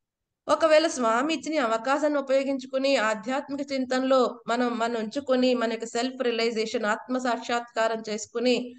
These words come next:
మనల్ని మనకు నిజమైన స్థితిలో పెట్టుకుని భగవంతుని యొక్క సేవ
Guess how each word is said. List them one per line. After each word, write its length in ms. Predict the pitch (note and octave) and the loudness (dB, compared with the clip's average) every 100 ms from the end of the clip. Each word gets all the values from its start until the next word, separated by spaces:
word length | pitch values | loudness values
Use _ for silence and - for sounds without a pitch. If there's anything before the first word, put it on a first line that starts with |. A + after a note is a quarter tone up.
| _ _ _ A#3+ | _ _ _ 0
మనల్ని 380 | A#3 B3 C#4+ D#4 | 2 4 2 2
మనకు 260 | D4+ D4 | 0 2
నిజమైన 480 | C4+ A#3+ A#3+ B3 C#4+ | 0 2 0 0 0
స్థితిలో 280 | C#4+ C#4 C#4 | -2 -4 -2
పెట్టుకుని 360 | C4 B3 C#4 | -4 -6 -2
భగవంతుని 520 | C#4 A#3 A3 B3+ C4 C4 | -2 0 -2 -2 -4 -4
యొక్క 120 | C4 | -6
సేవ 300 | A#3 A3+ | -2 0